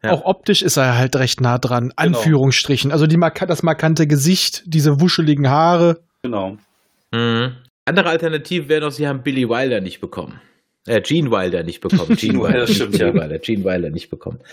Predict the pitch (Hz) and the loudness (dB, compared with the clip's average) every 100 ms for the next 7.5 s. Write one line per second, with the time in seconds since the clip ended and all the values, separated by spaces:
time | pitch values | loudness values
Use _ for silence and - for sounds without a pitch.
0 | - - - 104 104 - - - - 131 | -18 -18 -12 -6 -6 -8 -18 -6 2 2
1 | 131 185 180 - - 135 123 120 139 147 | 2 -2 -4 -6 -4 -4 -4 -4 -6 -6
2 | - 120 127 120 117 139 139 120 120 123 | -4 -4 -2 -4 -4 -6 -4 -4 -4 -6
3 | 117 107 131 131 143 143 123 120 - 135 | -6 -4 -6 -6 -6 -4 -6 -6 -2 0
4 | 143 170 202 254 - _ - - 123 131 | 0 0 -2 -4 -8 _ -12 -6 -4 -4
5 | - 170 151 123 131 120 104 123 123 123 | -2 0 -2 -4 -6 -6 -4 -4 -4 -6
6 | 127 123 127 123 127 123 120 - 113 127 | -8 -8 -6 -4 -4 -4 -6 -6 -8 -6
7 | 113 117 120 113 | -6 -6 -6 -4